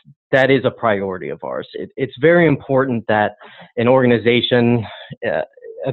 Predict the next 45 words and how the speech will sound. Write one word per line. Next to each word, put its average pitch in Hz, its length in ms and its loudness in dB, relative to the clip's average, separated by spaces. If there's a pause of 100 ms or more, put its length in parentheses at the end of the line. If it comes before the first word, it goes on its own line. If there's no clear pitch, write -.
professional 135 460 0
organization 113 640 0
like, 104 220 2 (220)
um, 123 380 -8 (240)
a 110 60 -4 (100)
state 120 220 2
emergency 110 420 0
management 107 420 2
office 101 380 0 (100)
or, 98 280 -2 (380)
you 113 100 0
know, 101 120 4
local 107 420 2
county, 107 460 0
stuff 101 200 -4
like 98 160 -2
that, 104 200 2 (300)
has 147 460 0 (180)
a 117 160 -2
volunteer 120 540 2
agency 113 440 -2
liaison, 127 800 2 (480)
someone 135 340 2
that 120 120 4
is 110 120 -2
actually 113 400 0
reaching 117 460 -2
out 110 160 0 (100)
actively 147 920 0 (100)
to 113 160 -10
speak 113 260 -6
to 131 80 0
those 120 240 4
organizations 113 720 0
that 104 120 2
may 104 160 0
be 107 200 -4
based 107 320 -2
in 107 120 2
the 107 60 2
area, 113 380 4
and 110 180 -2
then 110 120 2
most 113 220 2
especially 110 560 -2